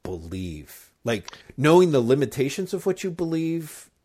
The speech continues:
and, and realizing that, that, that what you believe really is who you are and you can only change it so much is what allows him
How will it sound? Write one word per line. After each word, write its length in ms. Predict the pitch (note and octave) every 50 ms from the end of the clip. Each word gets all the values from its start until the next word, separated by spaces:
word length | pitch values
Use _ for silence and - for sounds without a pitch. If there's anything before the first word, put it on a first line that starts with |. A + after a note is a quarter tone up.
| _ _ -
and, 440 | - B2+ B2+ B2 A#2+ A#2 G#2 - - -
and 240 | A#2 A#2+ A2+ G#2+ G#2
realizing 800 | G#2+ G#2 G#2+ A#2 C3+ C#3 B2+ B2 A#2+ A2+ A2+ A2+ - A2 G2+ G2+
that, 320 | F#2+ F#2 - _ _ _
that, 280 | - G2 G2 G2+ D#2+ F2+
that 180 | G#2 G2+ - G#2
what 220 | G#2+ A2+ - -
you 80 | A#2+ G#2
believe 500 | G#2+ G#2 F#2+ F#2 G2+ F#2+ F2+ - - F2
really 280 | F#2 F#2+ F2+ E2+ E2+
is 280 | - - F#2+ G2 G2+ -
who 140 | - G#2+ G#2
you 260 | G2 G2 G#2 F#2+ F#2
are 200 | F#2 F#2 F#2 G2+
and 140 | G2+ F#2 F2+
you 80 | F2 E2+
can 160 | - - F2+ -
only 440 | - G2 F#2+ F#2+ G2 F#2+ F#2 F#2 F2+ _ _ _ _ _ _ _ _ _ _ -
change 360 | - - B2+ G#2+ A2+ A2+ -
it 160 | C3+ C3+ -
so 280 | - - - C3 B2 A#2+
much 480 | A2+ A2 A2+ C3 D3 - - - - _ _ _ _ _ _ _ _ _ _
is 320 | - A#2 A#2 A#2 A2+ A2+ -
what 300 | G#2+ G2 G2 G#2+ G#2+ G#2 -
allows 480 | G#2+ G2 G2 G#2 G2+ G2 G2 G2 -
him 340 | - A2+ G#2 G2 F#2+ F#2+ G2